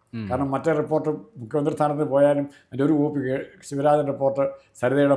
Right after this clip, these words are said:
Speaker 2: മൊഴികളൊക്കെ പിണറായിയുടെ കസ്റ്റഡിയിൽ കാണും. അത്, അത് ഉള്ളിടത്തോളം കാലം കേ-, പല കോൺഗ്രസ് നേതാക്കന്മാർക്കും ഗു-, ഒരു പരിധി വിട്ട് മിണ്ടാൻ പറ്റിയില്ല.
Speaker 1: ഉം.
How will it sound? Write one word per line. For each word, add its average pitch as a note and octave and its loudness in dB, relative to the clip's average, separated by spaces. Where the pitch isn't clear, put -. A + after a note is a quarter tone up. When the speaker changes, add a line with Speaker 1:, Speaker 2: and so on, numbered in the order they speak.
Speaker 2:
മൊഴികളൊക്കെ C#3 -2
പിണറായിയുടെ C3 0
കസ്റ്റഡിയിൽ B2 -6
കാണും. - -18
അത്, D#3 2
അത് C#3+ 4
ഉള്ളിടത്തോളം F#3+ 6
കാലം F3+ 6
കേ-, F#3 -4
പല D#3+ 4
കോൺഗ്രസ് E3+ 4
നേതാക്കന്മാർക്കും E3+ -2
ഗു-, F3 0
ഒരു F3+ 6
പരിധി F3 6
വിട്ട് E3 -2
മിണ്ടാൻ E3 0
പറ്റിയില്ല. C#3 -6
Speaker 1:
ഉം. G2+ -10